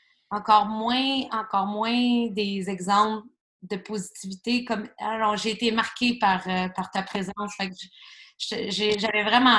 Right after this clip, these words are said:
hâte de, de, de te parler puis de, puis de voir comment tu allais, surtout.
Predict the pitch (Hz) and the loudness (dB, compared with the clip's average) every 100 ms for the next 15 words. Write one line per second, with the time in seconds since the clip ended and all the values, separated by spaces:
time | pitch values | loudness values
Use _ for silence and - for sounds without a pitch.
0 | 202 208 196 202 190 190 190 185 190 185 | 6 4 4 0 0 0 -2 -4 -6 -6
1 | 190 185 - - 190 196 214 226 202 180 | -6 -6 -4 -2 0 0 -2 -2 -8 -10
2 | 202 - - 190 175 196 196 202 202 196 | -12 -14 -10 -6 2 2 2 0 0 0
3 | 190 180 208 226 214 - 240 262 | 0 0 0 -4 -10 -4 -2 -2